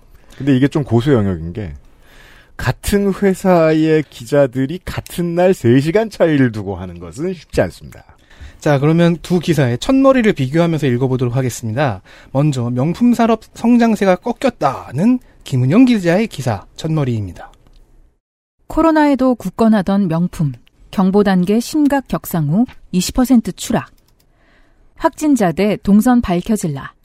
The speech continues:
Speaker 3: 브이아이피도 쇼핑 자제 움직임. 지난 오 일 오후 여섯 시, 평일 저녁이었지만 서울 송파구 잠실 롯데 에비뉴엘 샤넬 매장 앞엔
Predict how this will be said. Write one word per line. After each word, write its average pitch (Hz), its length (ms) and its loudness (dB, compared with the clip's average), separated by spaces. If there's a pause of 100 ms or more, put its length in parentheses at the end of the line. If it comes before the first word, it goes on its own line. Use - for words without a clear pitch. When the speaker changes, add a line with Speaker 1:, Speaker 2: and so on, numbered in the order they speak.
(340)
Speaker 3:
브이아이피도 196 720 0
쇼핑 294 340 0
자제 190 220 0
움직임. 160 540 -4 (500)
지난 226 320 4
오 208 140 4
일 208 320 2 (100)
오후 196 280 2
여섯 151 240 0
시, 135 320 -8 (460)
평일 302 300 4
저녁이었지만 208 1000 2
서울 294 280 0
송파구 269 520 0
잠실 180 420 0
롯데 165 380 -2
에비뉴엘 202 540 4
샤넬 285 340 2
매장 175 300 2
앞엔 220 380 2